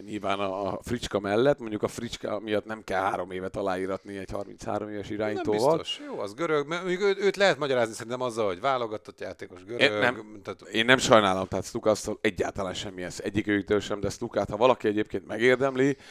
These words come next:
Speaker 1: meg nagyon kedveljük, akkor az a Derek Kostas, tehát hogyha lehet kivenni majdnem hat milliót a kokós, a hat, kilenc milliót a kokós zsebéből a bónuszokkal szerintem többet, akkor
Speaker 2: Tíz,
Speaker 1: ki kell
Speaker 2: azt
Speaker 1: venni.
Speaker 2: mondják, hogy ilyen tíz millió,
Speaker 1: Na,
Speaker 2: ö,
Speaker 1: azért mondom,
Speaker 2: értékű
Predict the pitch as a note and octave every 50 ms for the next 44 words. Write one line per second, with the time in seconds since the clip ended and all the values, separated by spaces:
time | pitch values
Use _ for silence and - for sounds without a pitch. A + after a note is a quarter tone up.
0 | - - - - F#2+ F#2 G2+ A2 B2 B2 A2+ - A#2 A2 G#2 A2 G#2+ G#2+ G2+ -
1 | G#2 - - G2+ G2 G2 G2+ G2 G#2 G2+ G2 F#2+ - - G2 G2 - - - -
2 | - - - F2 F2 E2+ - - - - F#2 F#2+ G#2 F#2 F#2 F2+ - - - G#2
3 | G2+ G2+ - G2 F#2+ F#2+ F#2+ G2 G2 G#2 G#2 G2+ E2+ F2 F2 G2+ A#2 A2 - -
4 | G#2 G2+ F#2+ F#2+ - G#2 - - G#2+ - - G2+ G2 G2 - - F#2+ G2 G2 A2+
5 | G#2 - - - B2+ B2 G#2+ G2 - - G#2 G#2 G#2 G#2 - G#2+ - A2+ - -
6 | G#2+ G#2 G2+ G#2 G#2+ G#2 A2 A2 G#2+ A2 G#2+ G2+ G2 G#2+ G#2+ G#2 G2+ F2+ - G#2
7 | - - G2+ G#2 - G#2 G2 - - G#2+ G2+ - A#2+ A2+ A2 A#2+ A#2 - - C#3+
8 | C#3+ B2+ B2 B2+ - A2+ A#2+ B2+ C#3 C3+ B2+ G#2+ C3+ A#2 G2 A2+ A2 G#2 F#2+ -
9 | A2+ A2 G2+ G2+ G#2+ G#2 F#2 G2+ G2+ G2 F#2+ G2 G2+ G#2+ G#2+ G#2+ G#2+ G2+ G2 G2
10 | G2 G2+ G#2 G#2 G2 - - G2+ F#2+ - -